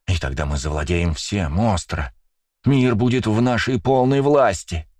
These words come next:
Остро открыл рот, но тут она заглянула за спину Энни. "Я спасу тебя, Энни", сказала Остро. Энни обернулась.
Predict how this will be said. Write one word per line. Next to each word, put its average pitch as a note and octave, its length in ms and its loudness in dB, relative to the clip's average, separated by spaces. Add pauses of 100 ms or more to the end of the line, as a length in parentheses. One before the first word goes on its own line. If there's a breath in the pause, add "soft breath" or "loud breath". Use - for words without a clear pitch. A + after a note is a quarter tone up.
(1400)
Остро D2+ 380 -2
открыл F2+ 400 0
рот, G#2 260 2
но F#2 180 0 (180)
тут G#2 180 -6
она G2+ 160 2
заглянула G#2 500 2
за G#2 180 -2
спину G#2 300 -2
Энни. C#2+ 380 0 (1800)
"Я F#2+ 220 2
спасу F#2 420 -2
тебя, C#2+ 260 -4
Энни", C2+ 460 -6 (640)
сказала C#2+ 500 -2
Остро. - 460 -8 (1400)
Энни C3 300 2
обернулась. E2+ 800 -2